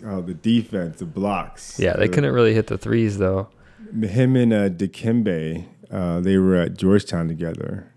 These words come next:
Speaker 1: and, uh, I think the Twin Towers, man, it was crazy. It was good times.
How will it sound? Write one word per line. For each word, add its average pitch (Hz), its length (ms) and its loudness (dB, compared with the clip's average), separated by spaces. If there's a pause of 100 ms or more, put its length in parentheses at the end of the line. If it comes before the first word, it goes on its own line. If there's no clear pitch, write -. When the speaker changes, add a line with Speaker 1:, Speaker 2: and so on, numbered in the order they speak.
(100)
Speaker 1:
and, 85 380 -10
uh, 90 420 -6
I - 520 -20
think - 100 -12
the - 60 -10
Twin 92 280 0
Towers, 90 480 -4
man, 85 140 -2
it 87 40 -2
was 87 120 -8
crazy. 95 380 -2
It 107 100 -8
was 107 80 -10
good 104 180 0
times. 101 360 4